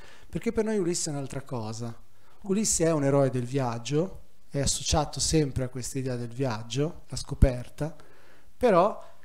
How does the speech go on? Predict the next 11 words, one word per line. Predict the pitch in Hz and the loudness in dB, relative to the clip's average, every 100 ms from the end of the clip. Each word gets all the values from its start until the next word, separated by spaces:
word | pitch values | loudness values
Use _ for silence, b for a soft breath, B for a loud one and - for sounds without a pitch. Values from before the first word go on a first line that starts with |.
| - - - | -12 -12 -8
è | 175 | -2
un | 170 | 2
viaggio | 165 180 185 | 2 2 -2
di | 165 | -4
un | |
altro | 156 156 156 | -6 -8 -6
tipo, | 208 185 | -6 -4
un | 147 | -4
viaggio | 147 170 170 | -2 -2 0
della | 156 139 | -2 -2
conoscenza, | 143 131 - 165 135 120 - | -6 -8 -2 0 0 -2 -4